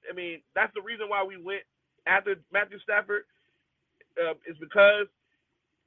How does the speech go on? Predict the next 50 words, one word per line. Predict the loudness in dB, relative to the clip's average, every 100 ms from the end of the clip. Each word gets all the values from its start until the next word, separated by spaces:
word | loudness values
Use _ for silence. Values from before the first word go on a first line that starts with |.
| -4
Jared | -2 0
Goff | 0 2 0
clearly | -4 -8 -8
was | -8
not | -4 -4
the | -4
guy. | -4 -4 -6 _ _ _ -10
Um, | -8 -8 -10 -14 _ _ _ -4
credit | 0 0 0
to | -4
Jared | 0 0 2
Goff | 0 0
for | -4 -4 -4 -4 _ _ _
what | -6 -4
he | -4
did. | -8 -6
I'm | -6 -8
sure | -8
he | -8
would | -8
like | -6 -8
to | -10
be |
part | -10 -8 -8
of |
this | -10 -18 _ -18
team | -16 -14
and, | -16 -20 _ _ -12
and | -10 -10 -6
celebrate | -6 -2 -2
a | -2
Super | -8 -4
Bowl, | -2 0
but | 0 -2
it's | -2 0
not | 4 6
like | 6
he | 4
didn't | 4
have | 4
a | 2
damn | -2 -2 0
chance. | 0 0 -4 _ _ _ _
He | 4 8
had | 8
a | 6 4
shot, | 6 4
he |
blew | 0 -4 -4
it. | -6